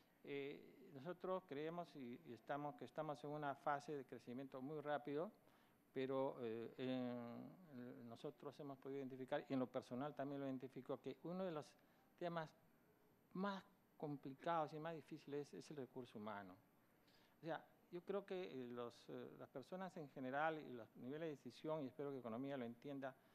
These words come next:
sin un recurso humano calificado y preparado no se puede llevar a cabo ningún proyecto, por pequeño o grande que sea. O sea,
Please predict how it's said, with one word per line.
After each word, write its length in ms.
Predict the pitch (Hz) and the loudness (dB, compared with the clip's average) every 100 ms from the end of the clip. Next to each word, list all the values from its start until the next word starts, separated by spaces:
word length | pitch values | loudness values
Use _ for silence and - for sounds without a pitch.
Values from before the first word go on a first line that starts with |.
| - - - | -20 -20 -16
sin 280 | - 254 | -2 2
un 140 | 202 202 | 4 4
recurso 520 | 185 151 180 165 139 | 2 2 0 0 0
humano 460 | 120 147 151 147 135 | 4 6 6 4 2
calificado 600 | 127 104 120 104 143 151 | 0 0 -6 -2 2 2
y 40 | |
preparado 580 | 139 110 107 117 143 147 | 0 -2 2 6 6 4
no 220 | 139 151 190 | 0 0 0
se 160 | 170 147 | -2 -6
puede 220 | 175 165 | -2 0
llevar 200 | 139 135 | 4 4
a 100 | 127 | 4
cabo 280 | 135 127 127 | 2 2 2
ningún 400 | 127 139 165 156 | 0 0 -2 -4
proyecto, 400 | 139 139 139 147 | -2 -2 -2 -6
por 220 | - 127 | -4 -6
pequeño 480 | - 127 160 160 156 | -6 -6 -4 -4 -2
o 140 | 123 | -2
grande 400 | 117 139 139 113 | 0 2 2 0
que 120 | 110 - | -6 -14
sea. 280 | - 90 | -14 -12
O 800 | 87 - - - - - - - | -14 -20 -20 -20 -20 -20 -20 -8
sea, 200 | - 143 | 0 0